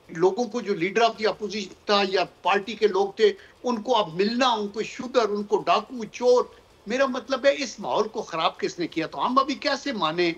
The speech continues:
कि आप दोबारा अभी, अ-, अगर आए या आपको ये chance मिलता है तो वो ठीक होगा? मेरे ख्याल में हमें अपने अमल से साबित करना होगा, और अभी आगे जाने का रास्ता यही है कि मिल के, सर जोड़ के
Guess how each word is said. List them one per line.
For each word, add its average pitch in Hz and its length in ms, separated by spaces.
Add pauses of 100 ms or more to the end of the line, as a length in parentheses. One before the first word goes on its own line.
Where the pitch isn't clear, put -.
(360)
कि - 80
आप 208 280
दोबारा 175 480
अभी, 185 540
अ-, 165 180
अगर 185 300
आए 180 220
या 190 260
आपको 170 360
ये 165 120
chance 180 440
मिलता 180 280
है 175 260 (240)
तो 190 60
वो 185 100
ठीक 190 300
होगा? 151 380 (320)
मेरे 220 220
ख्याल 202 420
में 214 80
हमें 190 240
अपने 202 340
अमल 196 240
से 202 140
साबित 170 400
करना 175 240
होगा, 165 300 (340)
और 170 200
अभी 240 240
आगे 208 280
जाने 202 320
का 190 120
रास्ता 175 320
यही 180 300
है 156 300 (300)
कि 175 100
मिल 160 320
के, 180 300
सर 180 340
जोड़ 165 380
के 170 360